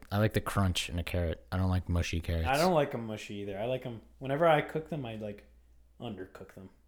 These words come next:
Speaker 1: Yeah,
Speaker 2: 'Cause I
Speaker 1: I
Speaker 2: like
Speaker 1: could,
Speaker 2: 'em crunchy.
Speaker 1: I can do that. I can handle that.
Speaker 2: Yeah.
Speaker 1: 'Cause then there's just a hot carrot.
Speaker 2: Yeah. Yeah, there you go.
Speaker 1: Yeah.
Speaker 2: <laughs> Um,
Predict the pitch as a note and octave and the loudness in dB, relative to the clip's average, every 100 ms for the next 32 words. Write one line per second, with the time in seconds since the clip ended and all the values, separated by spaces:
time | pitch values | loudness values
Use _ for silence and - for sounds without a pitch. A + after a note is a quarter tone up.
0 | _ - - - G2+ E2 - B2+ B2 F#2+ | _ -20 -4 2 2 2 2 4 4 2
1 | - F#2+ F#2 F#2+ G#2+ G2 F#2 F2 E2 E2 | -4 -16 -4 2 2 4 2 2 0 -2
2 | - G2+ F2+ E2 D#2+ E2 D#2+ F2 - A2 | -2 -2 0 0 0 0 -2 -4 -8 -12
3 | F#2 - - _ - - - - - - | -12 -16 -20 _ -20 -20 -20 -20 -20 -10
4 | - F#2+ A#2 A2+ F#2+ E2+ D#2+ E2+ E2 - | -2 4 6 6 6 4 2 2 0 -2
5 | D#2+ D2+ - - - - - - - - | -2 -2 -6 -16 -20 -20 -20 -20 -20 -20
6 | - - _ - - B2 G#2+ - - - | -20 -20 _ -20 -8 -6 -4 -8 -16 -18
7 | - G3 G#2+ - C3+ A#2+ A2+ G#2 E2+ E2 | -8 -8 -8 -10 -8 -6 -4 -2 0 -2
8 | D#2 C3+ - F#3+ - - - - - - | -2 -4 2 2 2 -12 -4 6 8 8
9 | - - A2+ - - - - - - - | 0 -6 -6 -8 -10 -6 -4 -4 -10 -16
10 | - C3+ C3 C3 B2+ B2+ | -14 -8 -6 -4 -6 -8